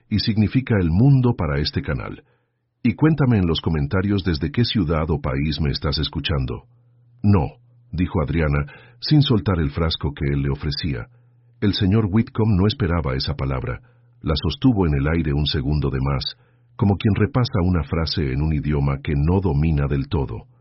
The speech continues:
La habitación olía a cera quemada y a la infusión de manzanilla que se enfriaba sobre la mesilla desde hacía una hora. Afuera, la lluvia golpeaba los cristales con el ritmo parejo de toda la tarde.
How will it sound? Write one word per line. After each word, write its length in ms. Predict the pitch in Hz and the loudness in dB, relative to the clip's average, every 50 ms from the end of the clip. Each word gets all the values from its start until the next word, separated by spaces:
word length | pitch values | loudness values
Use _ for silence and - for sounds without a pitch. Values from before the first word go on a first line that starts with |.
| _ _ _ _ _ - | _ _ _ _ _ -6
La 160 | 80 82 82 | -4 -2 -2
habitación 600 | 80 80 78 71 85 78 - - 104 101 98 87 | 0 -2 -2 -4 -4 -4 -2 0 2 2 2 2
olía 320 | 73 73 90 95 92 78 | 2 0 0 0 0 0
a 60 | 71 - | -2 -2
cera 260 | - 110 87 78 71 | -2 -2 -2 -2 -2
quemada 540 | - - 62 69 82 80 71 67 67 65 - _ - - _ _ _ _ _ | -4 -4 -2 0 0 0 0 -2 -4 -6 -10 _ -20 -20 _ _ _ _ _
y 80 | - 98 | 0 2
a 60 | 101 | 2
la 120 | 101 101 101 | 4 4 4
infusión 580 | 95 - - 107 - - - 143 143 143 139 | 2 2 0 -2 -2 -2 2 4 6 6 6
de 100 | 127 117 | 6 4
manzanilla 680 | 101 87 80 73 - 76 71 90 101 90 80 95 92 | 2 2 0 0 -2 -2 0 0 0 0 0 -2 -2
que 120 | - - 82 78 | -2 -2 -4 -2
se 80 | - 80 | -2 -2
enfriaba 540 | 76 71 - 82 82 82 85 78 76 71 | -2 -2 -2 -2 0 0 0 0 -2 -2
sobre 240 | - - 76 69 71 | -4 -4 -2 -2 -2
la 100 | 69 67 | -2 -2
mesilla 560 | 69 69 69 - - 110 92 78 85 82 76 - - - _ _ _ - | -2 -2 -4 -2 -2 -2 0 0 0 -2 -2 -4 -8 -20 _ _ _ -8
desde 280 | - 80 76 71 82 71 | -4 -2 -2 0 -2 -4
hacía 340 | 71 - - 98 92 80 71 | -4 -4 -4 -2 0 0 0
una 240 | 73 73 69 62 60 | 0 0 -2 -2 -4
hora. 300 | 60 58 57 55 - _ _ _ _ _ _ _ _ _ _ _ | -6 -8 -10 -12 -14 _ _ _ _ _ _ _ _ _ _ _
Afuera, 560 | - 139 143 - - 117 127 123 120 117 120 - _ _ _ _ _ | -8 -8 -4 0 2 4 4 4 4 0 0 -4 _ _ _ _ _
la 160 | - 85 85 | -2 0 0
lluvia 380 | 78 87 113 120 107 113 110 104 | 2 4 4 4 4 4 2 2
golpeaba 500 | 87 90 82 73 73 98 95 92 87 85 | 2 0 0 0 2 0 0 2 2 2
los 140 | 80 73 - | 0 -2 -2
cristales 600 | - 90 80 - - - 107 101 95 92 87 - | -2 -2 -4 -2 0 0 0 0 0 0 -2 -2
con 160 | - 95 82 | -2 -2 0
el 120 | 78 71 67 | 0 -2 -2
ritmo 440 | 67 98 104 92 - 95 85 73 - | 0 -2 -2 0 0 -2 -2 0 -2
parejo 420 | 71 65 76 95 95 - - 80 | -2 -2 -2 -2 -4 -2 -2 -2
de 140 | 71 73 65 | 0 0 -2
toda 380 | - - - 101 85 71 69 64 | -2 2 2 2 2 2 0 -4
la 120 | 65 62 | -4 -6
tarde. 460 | - - 65 - - - 110 - - | -4 -4 -6 -6 -6 -12 -14 -16 -16